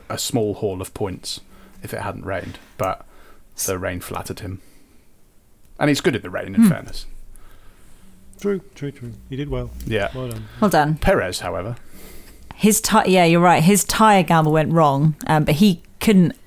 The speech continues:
Speaker 2: blame it on the weatherman because his mate got it right. Uh, but the question I wanna ask you is, earlier this week, Christian Horner was at the James Bond premiere.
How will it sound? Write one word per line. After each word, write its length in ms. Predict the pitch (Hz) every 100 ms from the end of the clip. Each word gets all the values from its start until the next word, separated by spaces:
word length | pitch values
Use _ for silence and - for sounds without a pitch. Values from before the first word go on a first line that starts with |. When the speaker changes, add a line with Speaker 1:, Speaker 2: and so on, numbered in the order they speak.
| - -
Speaker 2:
blame 200 | 170 156
it 60 | -
on 80 | 156
the 60 |
weatherman 380 | 151 143 143 139
because 340 | 139 151 147
his 180 | - 147
mate 160 | 156 -
got 80 | 135
it 60 |
right. 380 | 143 160 135 - - - - - - - - -
Uh, 180 | 165 165
but 100 | 196
the 60 |
question 280 | 269 311 277
I 120 | -
wanna 200 | 226 220 -
ask 320 | 240 226 -
you 240 | 135 117 -
is, 540 | 160 127 120 131 - -
earlier 320 | 214 220 214
this 160 | 196 185
week, 180 | 185 160
Christian 320 | - 165 175 165
Horner 240 | 170 165
was 100 | 156
at 60 | 151
the 80 |
James 320 | 147 160 156 -
Bond 240 | 151 147
premiere. 640 | - 196 160 - - 165